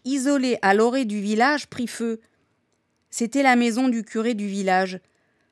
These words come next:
Le chef des résistants hocha la tête, et son visage sévère révéla un sourire.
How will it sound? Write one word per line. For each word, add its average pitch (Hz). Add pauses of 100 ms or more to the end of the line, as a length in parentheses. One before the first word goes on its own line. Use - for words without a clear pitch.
(160)
Le 214
chef 285
des 214
résistants 220 (380)
hocha 226
la 196
tête, 220 (360)
et 240
son 247
visage 220
sévère 196 (460)
révéla 185
un 202
sourire. 170